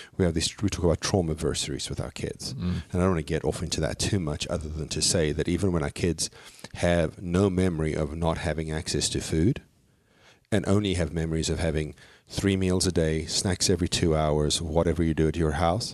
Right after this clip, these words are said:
Speaker 2: Mm.
Speaker 1: their body still remembers when they were hungry. And so quite possibly the answer might not be what people are looking for,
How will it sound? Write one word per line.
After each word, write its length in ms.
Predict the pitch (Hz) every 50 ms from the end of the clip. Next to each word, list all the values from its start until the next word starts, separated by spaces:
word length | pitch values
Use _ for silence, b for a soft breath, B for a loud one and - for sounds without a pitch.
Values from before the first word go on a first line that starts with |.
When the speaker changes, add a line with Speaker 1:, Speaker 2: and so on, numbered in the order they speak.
| - -
Speaker 2:
Mm. 220 | 87 85 80 80 - - - -
Speaker 1:
their 160 | 101 95 82
body 360 | - 87 82 85 85 87 80
still 240 | - - - 73 69
remembers 500 | 71 78 80 73 76 76 69 62 - -
when 100 | 60 65
they 80 | 65 67
were 100 | 58 50
hungry. 600 | - - - 85 85 87 78 71 64 65 65 - -
And 160 | - 71 71 -
so 280 | - - 78 71 69 B B B B B B B B B B B B B _ -
quite 340 | - - - 98 92 - -
possibly 840 | - - - 104 101 95 - - 90 82 82 80 78 73 73 78 - b b b b b b b b b b _ _ _ _ - - _ - 117 -
the 240 | - 117 - 90 71
answer 520 | 82 92 98 98 - - - 85 80 80 64
might 360 | 73 85 85 87 98 - -
not 160 | 104 87 -
be 140 | - 90 87
what 220 | 85 85 - -
people 320 | - - 90 - - 85 80
are 40 | 80
looking 360 | 78 82 - - 107 104 101
for, 400 | - - - 123 123 139 143